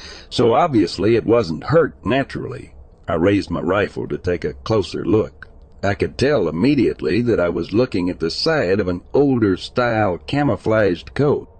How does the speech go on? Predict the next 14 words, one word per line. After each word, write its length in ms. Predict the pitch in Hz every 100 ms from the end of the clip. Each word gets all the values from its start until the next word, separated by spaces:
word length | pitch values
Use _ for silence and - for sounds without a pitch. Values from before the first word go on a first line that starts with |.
| - - -
It 160 | 87 -
took 160 | 156
a 60 | 101
minute, 340 | 101 101 147 -
but 140 | -
it 200 | 71 -
finally 380 | - 110 98 78
clicked. 540 | 73 110 107 71 - - - - -
I 80 | 90
was 180 | 90
a 60 | 85
person 400 | - 147 135 110
over 240 | 120 113
there. 500 | 127 156 101 67 -